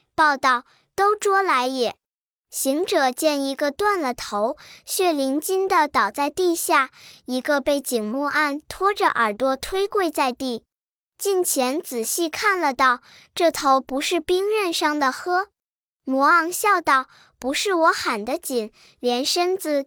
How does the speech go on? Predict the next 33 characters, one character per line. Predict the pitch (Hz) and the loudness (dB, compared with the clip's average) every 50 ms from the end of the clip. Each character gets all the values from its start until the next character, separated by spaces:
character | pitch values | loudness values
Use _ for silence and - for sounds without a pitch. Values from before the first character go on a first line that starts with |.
| _ - | _ 0
兜 | 392 392 415 427 | 2 2 2 2
着 | 427 403 330 302 | 2 2 0 0
景 | - - 233 202 - - | 0 -2 -6 -6 -6 -8
星 | - - 339 359 381 403 | -8 -4 -2 -2 -2 0
官 | 415 415 415 427 453 466 | 0 0 0 0 -2 -4
吃 | - - 302 285 269 | -4 -4 -2 0 0
了。” | 262 247 226 - - _ _ _ _ _ _ _ _ _ _ | 2 2 0 0 -4 _ _ _ _ _ _ _ _ _ _
行 | - - - 262 262 294 359 | -10 -6 -4 -2 -2 -2 -2
者 | 403 - 392 294 247 | 0 0 0 0 2
道 | 226 - 285 277 269 - _ _ _ _ _ _ | 2 2 2 2 0 -2 _ _ _ _ _ _
：“既 | - 392 392 381 | -4 0 0 0
是 | 349 - - 302 277 254 | 0 0 -2 -2 -2 -2
如 | 247 247 277 359 | -2 -2 -2 -2
此， | 403 - - - 294 254 226 - _ _ _ _ _ _ | -4 -6 -6 -4 -4 -4 -4 -4 _ _ _ _ _ _
也 | 240 240 208 156 - - | -4 -2 -2 -2 0 2
罢。” | 339 370 370 311 - _ _ _ _ _ _ _ _ _ _ _ | 2 2 2 2 -2 _ _ _ _ _ _ _ _ _ _ _
取 | - - - 254 226 | -6 -4 -4 -4 -4
锯 | - - 392 403 392 | -2 0 0 2 2
子 | 359 - 285 262 | 0 0 -2 0
来， | 247 226 220 220 233 - _ - - _ _ - | 2 2 2 0 -2 -6 _ -20 -20 _ _ -6
锯 | - 311 302 | -4 -4 -2
下 | 294 - 311 285 277 | 0 0 2 2 0
他 | 277 - - 302 | 0 -2 -4 -2
的 | 262 285 269 269 | 0 0 0 0
这 | - - 339 311 | 0 0 0 2
两 | 277 254 220 202 226 | 2 0 -2 -4 -6
只 | - - 370 415 | -6 -6 -6 -6
脚， | - - 320 233 185 - - _ - _ _ _ _ | -4 -2 0 0 0 0 -4 _ -20 _ _ _ _
包 | - 277 277 285 | 0 2 2 4
了 | 294 285 262 | 2 2 0
皮 | 247 - - - 220 220 | -2 -6 -10 -8 -8 -4
带 | 220 359 381 403 370 | 0 2 4 4 2
去。 | 349 - - 302 254 220 - | 0 -2 -2 -2 -2 -4 -4